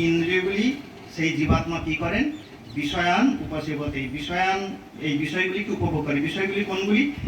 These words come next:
এই যে শব্দ, স্পর্শ, গন্ধ, রূপ, রস, এই যে পাঁচটি ইন্দ্রিয়ের পাঁচটি বিষয়, যে বিষয়গুলি প্রতি আসক্ত থাকে মানুষ, ইন্দ্রিয়ের সাহায্যে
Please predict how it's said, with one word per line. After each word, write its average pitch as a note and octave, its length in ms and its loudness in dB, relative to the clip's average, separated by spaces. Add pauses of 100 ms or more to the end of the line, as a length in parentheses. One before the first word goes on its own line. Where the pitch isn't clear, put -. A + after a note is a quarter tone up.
(180)
এই E3+ 120 2
যে E3 180 4 (580)
শব্দ, D#3+ 340 -4
স্পর্শ, D#3 420 -4
গন্ধ, D3 380 0 (1080)
রূপ, D#3+ 300 2
রস, B2+ 280 -2 (400)
এই D#3 160 2
যে D#3+ 160 4 (240)
পাঁচটি D3+ 380 -4 (360)
ইন্দ্রিয়ের D#3 440 2
পাঁচটি D#3 340 -4
বিষয়, D3 380 0 (640)
যে D#3+ 140 0
বিষয়গুলি E3 580 2 (1000)
প্রতি - 260 -2
আসক্ত - 380 -2 (100)
থাকে C#3+ 200 -4
মানুষ, C3+ 320 0 (600)
ইন্দ্রিয়ের D3+ 400 4
সাহায্যে D#3 480 0